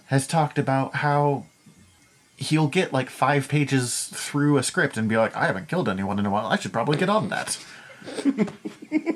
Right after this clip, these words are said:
So giving him these episodes makes it all the more powerful.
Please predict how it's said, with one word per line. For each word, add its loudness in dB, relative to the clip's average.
So 2
giving 0
him 4
these 4
episodes 0
makes -2
it -2
all 4
the 2
more 0
powerful. -6